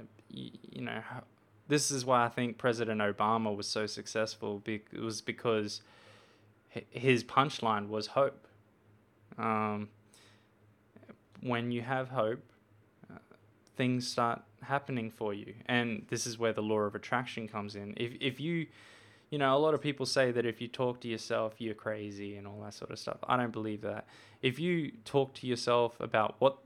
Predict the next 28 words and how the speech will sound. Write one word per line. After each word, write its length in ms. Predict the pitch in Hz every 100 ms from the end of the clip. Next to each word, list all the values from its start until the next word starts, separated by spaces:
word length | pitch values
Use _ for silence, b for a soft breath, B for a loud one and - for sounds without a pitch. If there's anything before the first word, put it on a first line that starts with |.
| - -
what 240 | 127 135
you 180 | 139 120
want 320 | 117 117 120 123
out 140 | 123 123
of 100 | 117
life, 460 | 117 120 120 -
and 340 | 113 113 110 - -
then 240 | 107 127 123
you're 220 | 131 135
sending 540 | 135 - 135 131 120
out 240 | 117 110 -
to 400 | 127 113 107 104 b b b b b _
the 80 | 110
law 300 | 107 110 120
of 180 | 117 110
attraction 600 | 104 - 117 - 117 104
on 300 | 107 107 104 101
what 220 | 113 -
you 100 | 110
want. 320 | 110 - -
What 160 | 139 151
you 140 | 156
focus 460 | - 165 - 131 131
on 160 | 113
is 120 | 113
what 180 | 113 110
you 100 | 117
get. 340 | 110 110 -